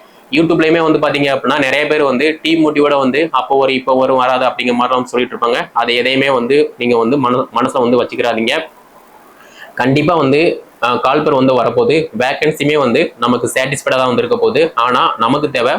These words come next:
ஒரே ஒரு வேகன்சி தான். இந்த வீடியோ பார்த்துட்டு இருக்க உங்களுக்கு ஒரே ஒரு வேகன்சி தான். அதுக்கு தகுந்த மாதிரி நீங்க ப்ரிப்பரேஷன் பண்ணா மட்டும்தான் வந்து பாசிபிள். ஓகே, அப்படி இல்ல நான் ப்ரிப்பரேஷன் பண்ண மாட்டேன், ரீசன் மட்டும் தான் சொல்லுவேன்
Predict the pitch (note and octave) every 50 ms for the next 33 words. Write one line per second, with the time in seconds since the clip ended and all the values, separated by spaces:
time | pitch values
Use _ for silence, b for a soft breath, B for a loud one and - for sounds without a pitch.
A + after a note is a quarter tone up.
0 | - - A2 A2+ A#2+ B2+ C3 B2+ B2 A2+ G#2+ G2+ - G#2+ G2 - G#2 F#2 F#2+ F#2
1 | - - G#2+ G#2+ G#2 A2 A2+ C3 C#3+ D3 C#3 C#3 C3 B2 A#2 A#2 A2 - C#3+ F#3
2 | A3 B B B B B B B A#2+ C3 D3 D#3 E3 D#3+ D3+ D#3 - F3+ G3+ -
3 | - A#2+ B2+ C3 C#3+ D3 C#3 C3+ B2 B2 A#2+ B2+ B2 B2 - B2 D3 F3+ E3 -
4 | A#2+ A#2 B2+ D#3 D#3+ E3 C#3+ D3+ C#3+ C#3+ C3+ C3 B2+ B2+ B2 C3+ E3 E3 - C3
5 | B2 B2 B2 A#2 - - B2+ C3 - - C#3+ D3 - - C#3+ C3 - A#2+ B2 C3
6 | C3 B2 A#2 A#2 A2+ A#2+ B2 C3+ C3 A#2+ G#2+ G#2 A#2 E3 G3 - - - - -
7 | A#2+ A2+ A2 - G#2 F2+ G2+ F2+ - - - - G#2 G#2 - C#3+ D#3+ D#3+ F3 F3+
8 | D3+ C3+ C3 C3 C3+ C#3+ C#3+ C#3 C#3 C3+ B2 G#2+ G2+ B B B B B B B
9 | B2 B2 A#2+ - C3+ C#3 - D#3 D3+ E3 D3 C3+ B2+ B2+ B2 A#2+ A2+ A2 A#2+ A#2
10 | A2+ G#2 F#2+ - - - B2 C#3+ C#3 D3+ D3 C#3 C3 B2+ C3+ C3 - C3 A#2+ A#2+
11 | A#2+ A#2 A#2